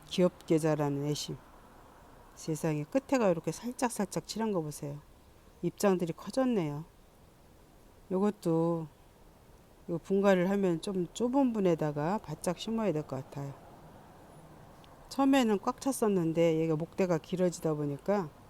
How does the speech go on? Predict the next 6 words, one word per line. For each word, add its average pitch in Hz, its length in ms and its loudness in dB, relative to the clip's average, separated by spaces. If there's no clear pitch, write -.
허전하죠. 190 720 0
조금 202 880 -2
오므려서 175 520 2
심을 202 280 -2
필요가 202 400 -2
있어요. 147 500 -6